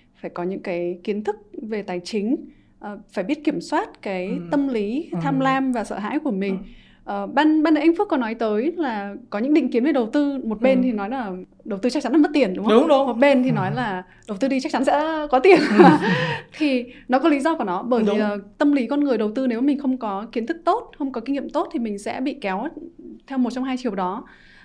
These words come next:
Speaker 1: Ờm, thế làm thế nào mà Anfin có thể giúp cho người dùng của mình lãnh hội được những cái kiến thức đúng và, ờ, hiệu quả trong lĩnh vực đầu tư?
Speaker 2: Ừ. Thì mình hoạt động theo những cái principle.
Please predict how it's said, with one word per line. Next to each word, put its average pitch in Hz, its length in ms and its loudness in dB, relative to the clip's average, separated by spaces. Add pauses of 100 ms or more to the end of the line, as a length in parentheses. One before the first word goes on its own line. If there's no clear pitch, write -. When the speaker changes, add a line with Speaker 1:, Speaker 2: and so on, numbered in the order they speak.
Speaker 1:
Ờm, 226 300 -6
thế - 80 0
làm 311 180 4
thế 220 100 -2
nào 233 300 -2
mà 202 280 -6
Anfin 240 260 -4
có 208 120 -6
thể 196 240 -4
giúp 311 180 -4
cho 262 200 -6
người 226 180 -6
dùng 190 160 -4
của 185 120 -6
mình 185 320 -4 (420)
lãnh 233 220 -2
hội 339 220 2
được 208 160 -4
những 196 140 -6
cái 196 120 -10
kiến 202 240 -8
thức 415 140 -4 (480)
đúng 233 340 2 (240)
và, 190 480 -6 (480)
ờ, 202 200 -10
hiệu 208 220 -2
quả 208 260 0
trong 247 160 -8
lĩnh 247 100 -6
vực 262 120 -8
đầu 202 180 -6
tư? 247 200 -4 (300)
Speaker 2:
Ừ. 214 80 -6 (480)
Thì 190 320 2
mình 190 320 0
hoạt 180 120 -2
động 160 140 -4
theo 220 120 -4
những 196 160 -2
cái 240 120 -6
principle. 202 340 -4